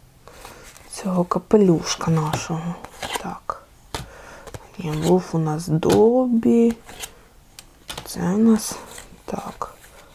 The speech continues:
Ось це в нас було їх дві. Так, здається, капелюха в нас не було, він випадає в нас вперше.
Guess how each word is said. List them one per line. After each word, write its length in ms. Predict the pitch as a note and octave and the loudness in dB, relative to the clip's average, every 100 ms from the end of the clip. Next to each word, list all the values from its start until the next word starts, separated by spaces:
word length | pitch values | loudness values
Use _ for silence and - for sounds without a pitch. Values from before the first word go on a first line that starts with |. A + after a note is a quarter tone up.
| - - - - - - _ | -20 -20 -20 -20 -20 -20 _
Ось 160 | - - | -16 -14
це 400 | - - F3+ F3 | -16 -6 0 2
в 60 | G3 | 4
нас 280 | A3+ A#3 | 4 4
було 360 | A3+ A3+ A#3 A#3 | 4 6 6 6
їх 320 | A#3 A3+ A3+ | 6 2 -2
дві. 500 | A3+ A3+ A3 A3+ A3+ - - - - - - - - | -2 2 4 4 0 -4 -20 -20 -20 -20 -16 -14 -4
Так, 240 | - F3 G3 F#3 | 0 0 -2 -6
здається, 840 | G#3 - G3+ A3 A3+ - A#3+ A#3 - - - - - - - | -2 -2 0 -2 -4 -4 -4 -4 -8 -18 -18 -18 -20 -20 -14
капелюха 600 | - - G3 G3+ A3+ A3+ | -12 0 4 4 4 4
в 40 | |
нас 260 | G#3+ A3 - | 6 4 2
не 120 | G#3 | 2
було, 340 | G3+ B3 C#4 C4+ | 2 4 6 6
він 180 | B3+ A3 | 4 2
випадає 440 | G#3 F#3+ G#3+ A3+ | 2 2 4 6
в 40 | |
нас 280 | A3 A3 A3+ | 6 4 0
вперше. 960 | - - - F#3+ D#3+ - - - - | -10 -10 0 2 2 -2 -10 -8 -8